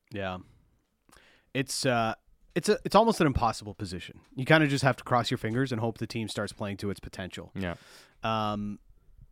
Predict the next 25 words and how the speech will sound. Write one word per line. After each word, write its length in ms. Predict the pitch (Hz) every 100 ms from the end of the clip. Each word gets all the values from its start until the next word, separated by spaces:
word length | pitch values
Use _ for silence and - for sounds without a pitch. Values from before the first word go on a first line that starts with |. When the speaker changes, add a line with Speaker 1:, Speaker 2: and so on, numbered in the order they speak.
| -
Speaker 1:
now, 340 | 147 147 135 - -
on 220 | 196 175
that, 340 | 110 95 - _ _ - _ _ _ _ _ _ _ _ - - - - - _
one 260 | 156 180 254
thing, 400 | 240 170 147 135
you 60 |
know, 80 | 127
I've 140 | 127 127
heard 180 | 135
you 140 | 123 127
and 100 | 117
Bick 160 | 107
talk 280 | - 104 98
about 480 | 110 95 92 90 90 _ _ -
on 120 | 110
the 60 | 104
post-game 500 | - 101 - 104 95
show 280 | - 92
is 360 | 90 87 85 - _
the 100 | 123
standards 480 | - 113 113 110 -
have 180 | 101 92
to 80 | 95
be 140 | 90
higher. 400 | 87 87 80 -